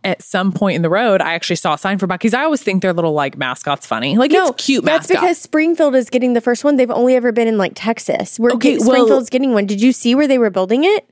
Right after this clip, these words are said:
Speaker 1: Oh, no, but literally it said at one point I saw the billboard and it was like, "Buc-ee's at this exit," and the exit was, like, literally eighty-five miles away.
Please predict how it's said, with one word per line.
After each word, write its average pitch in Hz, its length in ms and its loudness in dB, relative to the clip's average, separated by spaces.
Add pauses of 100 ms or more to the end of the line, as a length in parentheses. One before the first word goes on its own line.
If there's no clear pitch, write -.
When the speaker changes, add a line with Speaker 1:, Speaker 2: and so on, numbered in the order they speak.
(160)
Speaker 1:
Oh, 233 140 2
no, 208 340 2
but 196 320 0
literally 247 580 2
it - 120 -6
said 208 380 0
at 185 160 0
one 196 180 0
point 196 240 -2
I 175 60 -4
saw 185 200 -2
the 175 100 -6
billboard 180 380 0
and 170 140 -4
it 175 80 -4
was 175 160 -4
like, 170 220 -4 (200)
"Buc-ee's 262 500 0
at 208 200 -4
this 269 240 0
exit," - 400 -4
and 226 220 4
the - 180 -4
exit 233 260 -4
was, 320 140 0
like, 277 160 0
literally 208 320 2
eighty-five 170 480 -2
miles 120 300 -6
away. - 260 -6